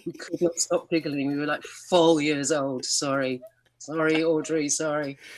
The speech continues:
She was the director. Oh, we had such fun on that. And Neil Dudgeon,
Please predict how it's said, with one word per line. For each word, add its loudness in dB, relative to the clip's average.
She -8
was -6
the -4
director. -6
Oh, 8
we 6
had 0
such -14
fun -2
on -4
that. -4
And -2
Neil 2
Dudgeon, 0